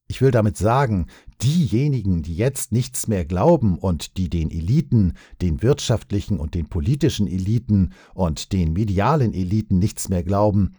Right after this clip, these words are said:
die haben eine Lebenserfahrung. Und deren Lebenserfahrung ist, dass die Versprechungen, die ihnen diese Eliten vor ein paar Jahren gemacht haben,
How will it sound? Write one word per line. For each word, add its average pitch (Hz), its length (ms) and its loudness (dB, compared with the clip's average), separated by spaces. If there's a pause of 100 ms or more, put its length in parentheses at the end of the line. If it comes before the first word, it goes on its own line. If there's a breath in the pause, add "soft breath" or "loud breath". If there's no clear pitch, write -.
(160)
die 113 100 4
haben 127 160 2
eine 117 160 0
Lebenserfahrung. 85 1000 -2 (280 soft breath)
Und 78 240 -4
deren 107 300 2
Lebenserfahrung 120 800 2
ist, 139 400 0 (240 loud breath)
dass 92 200 0
die 85 140 -4
Versprechungen, 113 880 0
die 82 200 -6
ihnen 85 260 0
diese 143 240 0
Eliten 101 520 -2
vor 85 220 -4
ein 78 120 -6
paar 107 200 0
Jahren 104 380 0
gemacht 95 400 -2
haben, 92 300 2